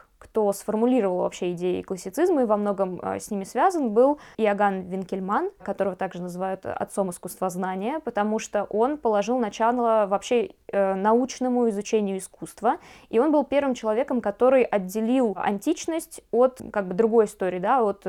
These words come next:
средних веков и, э, того, что было более современным для тех людей, да, но ещё не разделялось ни на какие периоды, да, потому что, конечно,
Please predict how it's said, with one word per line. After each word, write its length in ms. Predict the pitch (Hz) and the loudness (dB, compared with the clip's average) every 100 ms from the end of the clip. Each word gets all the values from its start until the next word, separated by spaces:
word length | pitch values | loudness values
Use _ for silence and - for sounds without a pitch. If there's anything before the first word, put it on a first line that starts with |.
| 180 | -6
средних 480 | - 202 180 185 | -4 -4 -4 -8
веков 340 | 185 175 180 - | -8 -6 -6 -6
и, 420 | - 185 180 180 | -8 -6 -4 -2
э, 320 | - - - - | -2 -6 -10 -8
того, 240 | 208 185 196 | -6 -4 -6
что 180 | - | -6
было 240 | 180 202 185 | -2 0 0
более 380 | 180 226 196 185 | 2 2 2 -2
современным 540 | - 196 208 190 175 | -4 -2 -2 -2 -4
для 140 | 180 | -6
тех 220 | 180 - - | -6 -8 -8
людей, 240 | 208 381 | -2 0
да, 140 | 247 | 0
но 100 | 254 | 0
ещё 220 | 247 247 247 | 0 0 0
не 200 | 247 269 | 0 0
разделялось 680 | 277 208 214 208 247 247 - | -2 -2 0 2 2 0 -4
ни 120 | 208 | -6
на 100 | 190 | -4
какие 340 | 190 190 220 | -6 -6 -6
периоды, 520 | 214 214 208 170 180 | -4 -2 -2 -4 -6
да, 120 | 175 - | -6 -6
потому 300 | - 190 180 | -6 -8 -10
что, 120 | - | -10
конечно, 440 | 180 180 233 233 | -8 -8 -8 -10